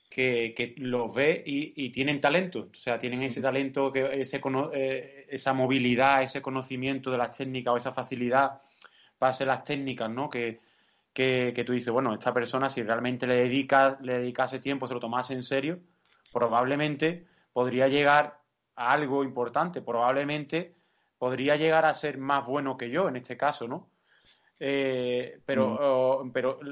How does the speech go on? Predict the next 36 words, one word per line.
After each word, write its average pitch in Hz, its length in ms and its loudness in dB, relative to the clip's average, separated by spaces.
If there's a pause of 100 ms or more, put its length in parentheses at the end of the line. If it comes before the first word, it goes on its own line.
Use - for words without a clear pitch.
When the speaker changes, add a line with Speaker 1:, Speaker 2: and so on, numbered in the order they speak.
Speaker 1:
lo 139 200 2
que 131 100 -2
yo 156 140 4
tengo 170 300 2
que 165 80 2
quizás 156 280 0
no 156 120 -4
tienen 156 220 -4
otras 147 220 0
personas, 147 460 -4
o 113 100 -4
que, 113 200 -8
que 117 180 -8
creo 127 200 -2
yo 131 100 2
también 131 240 -2
que 127 100 -4
es 123 80 -6
fundamental 123 640 0
en 123 80 -4
un 123 120 -2
deportista, 127 640 -2
es, 123 280 -4 (1040)
es 123 140 -4
la, 123 420 4
la 123 180 0
paciencia, 127 640 -4
la 123 120 0
constancia 127 720 -4 (380)
y 139 100 -2
la 135 120 4
disciplina, 131 680 -2
¿no? 135 200 -4
Que, 120 200 -6
que 120 140 -2
realmente 131 680 0